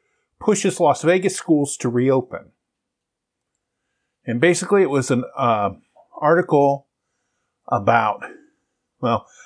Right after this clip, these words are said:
I'll just read a little clip from it. It says that, uh,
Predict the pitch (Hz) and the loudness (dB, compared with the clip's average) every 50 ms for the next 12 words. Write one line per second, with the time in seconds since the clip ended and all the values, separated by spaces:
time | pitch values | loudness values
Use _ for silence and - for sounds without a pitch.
0 | - - - 175 170 156 143 - - 139 135 127 120 104 95 95 113 - - 120 | -20 -2 -2 0 0 0 -2 0 0 0 2 2 2 2 0 0 -4 -4 -2 0
1 | 117 110 92 - - _ _ _ - - 135 - - - - 110 98 92 85 - | 0 0 0 -2 -8 _ _ _ 0 0 0 0 0 -8 -6 -6 -6 -4 -6 -10
2 | - - _ _ _ _ _ _ _ _ _ _ _ _ _ _ _ _ _ _ | -12 -14 _ _ _ _ _ _ _ _ _ _ _ _ _ _ _ _ _ _
3 | _ _ _ _ _ _ - 117 - - 165 151 139 127 - - 131 120 120 117 | _ _ _ _ _ _ -10 -8 -2 0 2 2 2 -2 0 2 2 2 2 -2
4 | - _ 139 123 113 107 101 - | -4 _ 0 0 2 2 -2 -4